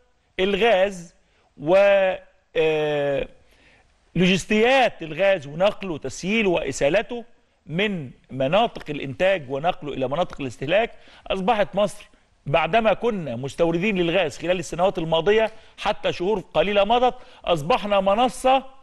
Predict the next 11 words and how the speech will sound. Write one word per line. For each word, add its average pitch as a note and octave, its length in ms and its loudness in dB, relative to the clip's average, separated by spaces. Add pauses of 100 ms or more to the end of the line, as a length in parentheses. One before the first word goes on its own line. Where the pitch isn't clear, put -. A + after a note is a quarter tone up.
(240)
بينظر G#3+ 500 2
إلينا G3+ 460 2
عالميًا F#3+ 600 0
في D3+ 160 -10
سوق G3+ 260 -6
الغاز G3+ 360 0
على F#3+ 140 -2
أننا A3 280 0 (180)
فاعل G3 840 2
أساسي E3+ 640 -2 (260)
ولاعب F#3 540 2